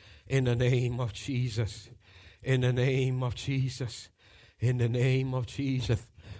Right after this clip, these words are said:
Lord, help us, O God, to focus on you, to focus on you. Lord,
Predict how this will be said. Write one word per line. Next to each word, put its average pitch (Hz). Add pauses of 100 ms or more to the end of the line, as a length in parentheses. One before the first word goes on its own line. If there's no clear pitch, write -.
(120)
Lord, 135
help 135
us, 135
O 127
God, 113
to 131
focus 131
on 131
you, 110 (380)
to 127
focus 147
on 131
you. 131
Lord, 151